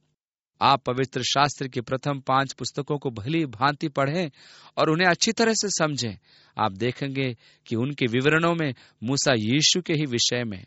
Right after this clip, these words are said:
उन तमाम बलिदानों के प्रसंगों के माध्यम से बात कर रहा है। वह यीशु के विषय में बात कर रहा है, जो संसार के मनुष्यों के लिए पाप बलि के रूप में चढ़ाया जाने वाला था। "परंतु यदि तुम उसकी लिखी हुई बातों पर विश्वास नहीं करते,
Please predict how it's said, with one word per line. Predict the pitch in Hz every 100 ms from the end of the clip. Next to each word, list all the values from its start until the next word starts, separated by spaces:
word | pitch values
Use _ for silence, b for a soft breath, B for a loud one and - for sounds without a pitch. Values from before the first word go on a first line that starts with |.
| -
उन | 143
तमाम | - 127 135 160 190 185
बलिदानों | 151 143 143 151 175
के | -
प्रसंगों | 143 123 - 165 185 196
के | 170
माध्यम | 135 147 156 180 185
से | - 131 b b b b
बात | 90 95 110
कर | - 95
रहा | 85 80 82
है। | 73 - _ _ _ _ _ b b b -
वह | 95
यीशु | 110 139 -
के | 143
विषय | 135 131 147
में | 143
बात | 135 165 -
कर | 135
रहा | 113 101 104
है, | 107 104 B B B
जो | 143
संसार | - 131 120 139 151 147
के | 139
मनुष्यों | 127 139 139 143
के | 131 131
लिए | 120
पाप | - 135 151
बलि | 120 123 139
के | 127
रूप | 123 127
में | 131
चढ़ाया | 117 120 120 131 127
जाने | 110 110 120
वाला | 98 85 92
था। | 101 - - _ _ _ b b b b b -
"परंतु | 113 123 117
यदि | 104 117 123 127
तुम | 131 127
उसकी | 120 -
लिखी | 113 120 -
हुई | 143 135
बातों | 113 110 117 -
पर | 131 131
विश्वास | 117 117 - 139 143 -
नहीं | 139 165
करते, | - 117 - 104